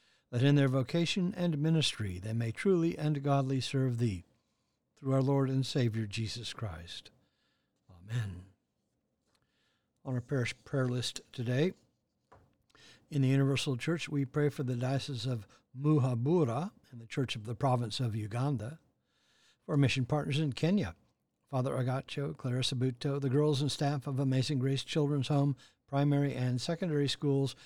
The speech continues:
and the Cummings Guest House, all in Awasi, Kenya. For mission partners in Central America,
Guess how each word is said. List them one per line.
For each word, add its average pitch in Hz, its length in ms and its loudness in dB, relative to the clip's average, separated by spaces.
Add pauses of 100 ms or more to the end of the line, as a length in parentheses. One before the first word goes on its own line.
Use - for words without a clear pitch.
(220)
and 110 120 -16
the 131 60 -16
Cummings 165 320 -2
Guest 143 320 -2
House, 123 220 -2
all 123 280 -4
in 123 180 -2
Awasi, 110 500 -8
Kenya. 113 460 -4 (1300)
For 190 100 -4
mission 135 280 0
partners 143 340 0
in 143 80 0
Central 156 400 0
America, 117 500 -2